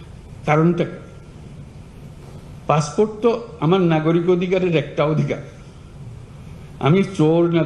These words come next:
ডাকাত না কি, সেটা আমি ভিন্নভাবে পুলিশ আমার বিচার করবে, কিন্তু আমাকে যে জন্ম সনদ দিয়েছেন, সেটাও কোনো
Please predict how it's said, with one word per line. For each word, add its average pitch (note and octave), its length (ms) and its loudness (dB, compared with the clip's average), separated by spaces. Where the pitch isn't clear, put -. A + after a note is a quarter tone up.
ডাকাত C#3 420 2
না C#3+ 160 2
কি, C#3 100 2
সেটা D3 260 2
আমি C#3+ 140 0
ভিন্নভাবে C#3+ 460 4
পুলিশ C#3 200 4
আমার B2+ 180 2
বিচার A2+ 260 -4
করবে, - 200 -8
কিন্তু D#3+ 240 4
আমাকে F#3 240 2
যে F3+ 60 4
জন্ম C#3 240 4
সনদ F#3+ 360 2
দিয়েছেন, F#3 300 0
সেটাও D3 320 4
কোনো F3+ 120 2